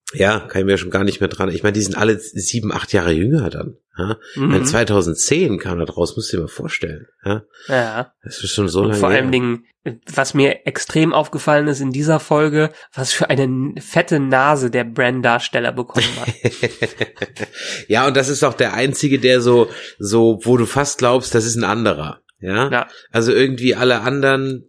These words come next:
Speaker 1: ja gut, klar, wer älter ist, der ist natürlich dann noch nicht mehr gewachsen und ja, und, äh, auch hier Sansa, natürlich ist die jetzt, äh, zur Frau geworden, et cetera pp. Aber Maisie Williams,
Speaker 2: Maisie
Speaker 1: die,
Speaker 2: Williams ist so geblieben, wie sie
Speaker 1: die,
Speaker 2: war.
Speaker 1: die ist halt so geblieben, wie sie
Speaker 2: <laughs>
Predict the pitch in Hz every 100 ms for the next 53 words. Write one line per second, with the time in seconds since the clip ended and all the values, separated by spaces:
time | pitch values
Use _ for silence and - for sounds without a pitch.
0 | _ - 104 101 107 - 104 107 98 95
1 | 107 110 101 - 101 95 107 - 101 104
2 | 98 92 - 92 92 120 - 120 104 95
3 | - - - - 78 95 107 117 107 104
4 | - 101 104 101 101 95 90 95 - 104
5 | 98 98 - 98 104 107 98 95 107 107
6 | - 98 101 - - 104 104 104 120 -
7 | - 82 95 95 85 90 92 92 92 -
8 | 98 95 101 104 95 107 101 - - -
9 | 110 110 110 123 120 117 117 139 139 143
10 | 131 139 139 131 139 - 143 135 131 135
11 | 139 131 120 135 139 147 143 131 131 131
12 | 127 113 175 143 135 131 120